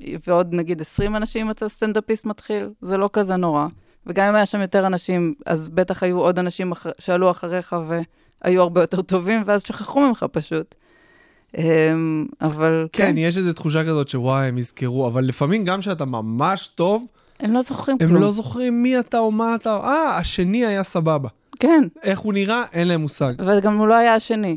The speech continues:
Speaker 2: כן, והוא גם לא היה
Speaker 1: <laughs>
Speaker 2: השני. לפעמים אני מזהה אנשים שהיו בהופעה, והם לא מזהים אותי.
Speaker 1: <laughs>
Speaker 2: "אה, שורה שנייה מבאר שבע, אחלה צחוק יש לך",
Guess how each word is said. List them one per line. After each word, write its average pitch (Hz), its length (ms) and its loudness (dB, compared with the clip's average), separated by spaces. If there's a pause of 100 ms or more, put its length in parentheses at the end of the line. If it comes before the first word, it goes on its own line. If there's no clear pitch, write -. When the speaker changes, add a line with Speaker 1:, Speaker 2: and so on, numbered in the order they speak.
(100)
Speaker 2:
כן, 147 280 0
והוא 147 160 2
גם 156 140 4
לא 165 80 4
היה 156 160 2
Speaker 1:
<laughs> - 40 -4
Speaker 2:
השני. 139 300 -4 (400)
לפעמים 202 320 2
אני 220 200 0
מזהה 190 520 0
אנשים 180 300 -4
שהיו 175 240 0
בהופעה, 180 640 0
והם 151 220 0
לא 165 120 2
מזהים 147 320 2
אותי. 135 240 0 (160)
Speaker 1:
<laughs> 320 420 4
Speaker 2:
"אה, 370 400 2
שורה 254 320 -2
שנייה 294 280 -2
מבאר 277 300 0
שבע, 220 560 0
אחלה 220 200 0
צחוק 214 340 0
יש 156 180 -2
לך", 147 100 -14